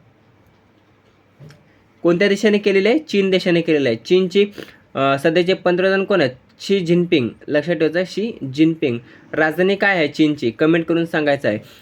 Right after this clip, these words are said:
के व्हिसा हा स्टेम म्हणजेच सायन्स, टेक्नॉलॉजी, इंजिनिअरिंग, मॅथेमॅटिक्स या क्षेत्रातील तरुण लोकांसाठी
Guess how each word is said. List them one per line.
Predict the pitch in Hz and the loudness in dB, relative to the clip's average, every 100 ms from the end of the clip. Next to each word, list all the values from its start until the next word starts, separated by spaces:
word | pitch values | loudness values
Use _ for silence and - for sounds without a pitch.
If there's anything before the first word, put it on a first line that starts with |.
| _ - | _ 0
के | 196 | 2
व्हिसा | 208 208 202 | 4 2 2
हा | 160 170 196 - - - | 0 0 -2 -4 -14 -20
स्टेम | - - 220 156 | -6 0 2 2
म्हणजेच | - 165 196 202 190 175 160 | 0 0 2 0 0 -4 -6
सायन्स, | 180 175 196 202 202 202 | -2 0 0 -2 -4 -2
टेक्नॉलॉजी, | 175 175 185 190 196 160 185 - | -4 0 0 2 2 2 0 2
इंजिनिअरिंग, | 165 170 185 190 160 185 208 | 0 2 0 2 2 0 -2
मॅथेमॅटिक्स | 160 170 170 185 180 170 131 - - _ _ _ _ _ _ _ _ _ - - | -2 -2 0 0 0 0 -4 -4 -14 _ _ _ _ _ _ _ _ _ -12 -2
या | 147 170 | 0 0
क्षेत्रातील | - 180 190 190 196 190 208 - _ - | 0 -2 2 2 2 0 -2 -14 _ -2
तरुण | 170 190 | 2 2
लोकांसाठी | 196 185 175 180 180 180 165 180 | 2 0 2 2 2 0 0 0